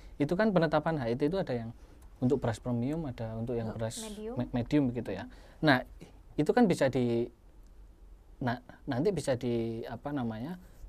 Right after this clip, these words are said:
Speaker 1: bisa diakalin gitu misalnya sama, sama pemerintah. Kan ada bansos juga.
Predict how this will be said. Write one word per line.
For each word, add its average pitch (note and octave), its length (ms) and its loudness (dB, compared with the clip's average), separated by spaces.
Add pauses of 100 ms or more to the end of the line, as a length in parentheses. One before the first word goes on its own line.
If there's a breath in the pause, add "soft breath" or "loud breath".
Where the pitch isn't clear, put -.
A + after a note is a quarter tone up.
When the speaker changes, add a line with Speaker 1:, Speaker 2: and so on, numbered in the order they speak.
Speaker 1:
bisa B2 240 -2
diakalin C#3+ 640 4
gitu A#2+ 240 0
misalnya G#2+ 320 -4
sama, G#2+ 400 -8
sama A2 400 -8 (240)
pemerintah. A2+ 400 -4 (220 loud breath)
Kan G3+ 180 4
ada D#3 160 4
bansos C3+ 320 0
juga. F#3+ 320 -2